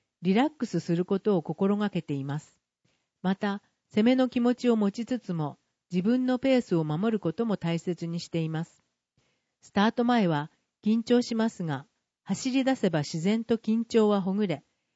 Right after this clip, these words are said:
沿道からの声援に力をもらい、より一層頑張ろうという気持ちが湧いてきます。ここまで頑張ってこられたのは、応援してくれる皆さんや、学校の仲間、コーチ、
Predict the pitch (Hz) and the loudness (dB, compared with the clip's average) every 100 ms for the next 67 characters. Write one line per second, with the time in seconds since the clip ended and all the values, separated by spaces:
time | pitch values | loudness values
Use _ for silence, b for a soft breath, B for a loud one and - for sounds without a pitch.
0 | _ _ 185 214 220 220 214 208 196 156 | _ _ 0 2 4 4 2 0 0 -2
1 | 143 180 185 190 180 180 175 - 208 220 | -2 0 2 2 0 -4 -8 -6 -2 0
2 | 180 143 139 151 151 - _ _ _ _ | 0 0 -2 -2 -4 -10 _ _ _ _
3 | 185 208 254 196 196 - 240 226 208 214 | 2 4 4 0 -6 0 2 4 2 0
4 | 226 240 226 196 170 180 185 190 190 - | 2 2 2 2 2 2 0 -2 -4 -2
5 | 214 185 156 170 180 165 165 151 - - | -4 -2 0 -2 -4 -6 -6 -8 -10 -18
6 | _ _ _ _ _ _ _ _ _ _ | _ _ _ _ _ _ _ _ _ _
7 | _ _ _ 196 269 285 262 185 180 196 | _ _ _ -4 0 2 2 2 0 0
8 | 220 - 185 185 180 165 160 147 143 143 | -2 -2 0 2 0 -2 -4 -4 -4 -6
9 | - _ _ _ _ 185 214 214 214 - | -12 _ _ _ _ 2 4 4 2 0
10 | 220 208 196 190 190 190 226 208 170 147 | -2 2 2 2 0 -2 -2 -2 -4 -4
11 | 143 165 _ _ _ 175 - - 208 202 | -8 -10 _ _ _ -4 -4 -4 -2 0
12 | 196 180 175 202 196 - _ _ _ _ | 0 -2 -4 -4 -4 -6 _ _ _ _
13 | _ - 226 180 - | _ 2 2 2 -6